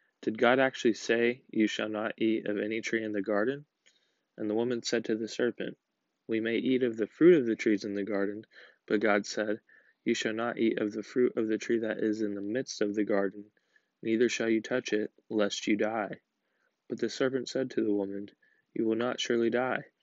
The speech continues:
for God knows that when you eat of it, your eyes will be opened, and you will be like God, knowing good and evil." So when the woman saw that t-, the tree was good for food, and that it was a delight to the eyes, and that the tree was to be desired to make one wise,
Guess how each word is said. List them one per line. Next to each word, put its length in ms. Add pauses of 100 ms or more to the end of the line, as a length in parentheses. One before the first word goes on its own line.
(380)
for 100
God 240
knows 320
that 160
when 140
you 100
eat 200
of 140
it, 140
your 180
eyes 240
will 80
be 160
opened, 460
and 460
you 100
will 80
be 140
like 240
God, 320
knowing 400
good 180
and 140
evil." 400 (500)
So 160
when 100
the 80
woman 300
saw 220
that 180
t-, 220 (180)
the 220
tree 220
was 200
good 240
for 160
food, 460 (420)
and 100
that 120
it 80
was 180
a 80
delight 400
to 80
the 200
eyes, 520 (400)
and 160
that 140
the 100
tree 220
was 240
to 100
be 100
desired 500
to 80
make 260
one 180
wise, 580